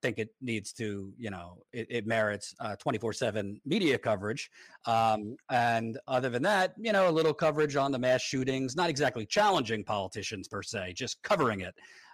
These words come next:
Uh, but they're not really talking about, uh, the economic elephant in the room. Uh, obviously, Biden and the Democrats totally, uh, fooled you on,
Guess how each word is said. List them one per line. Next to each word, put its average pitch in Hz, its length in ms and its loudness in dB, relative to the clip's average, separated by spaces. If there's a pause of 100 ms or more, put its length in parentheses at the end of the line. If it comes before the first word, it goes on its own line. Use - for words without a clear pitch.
Uh, 143 340 6
but 170 240 4 (300)
they're 185 120 4
not 247 360 4 (140)
really 294 280 4
talking 254 380 4
about, 170 420 4 (200)
uh, 139 340 6
the 139 360 2
economic 165 540 2
elephant 208 420 4
in 208 140 -2
the 202 80 2
room. 233 300 4 (420)
Uh, 127 360 4 (120)
obviously, 147 400 4
Biden 123 680 2 (420)
and 123 180 0
the 113 60 -2
Democrats 117 640 0 (140)
totally, 117 720 0 (100)
uh, 101 320 -2
fooled 127 380 0
you 110 340 -2
on, 104 460 -2